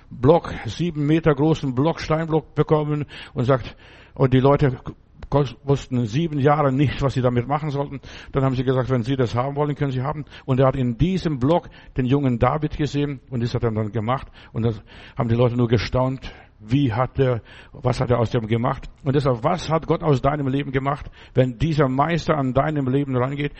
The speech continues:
Er sieht, da ist nicht alles verwildert und verkommen. Er macht was Neues,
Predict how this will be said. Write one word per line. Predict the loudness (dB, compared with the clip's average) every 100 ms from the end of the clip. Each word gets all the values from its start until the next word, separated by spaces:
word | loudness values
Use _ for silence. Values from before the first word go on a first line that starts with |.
| -20 2
Er | 2
sieht, | 4 0 -4 -6 -18 -18 0
da | 2
ist | 4
nicht | 2
alles | 4 2
verwildert | 2 2 4 4 4 2
und | 2 -2 -6 -20 -2
verkommen. | 0 4 2 4 0 -2 -12 -6
Er | 0 2
macht | 2 2
was | 0 0
Neues, | -2 0 -4 -6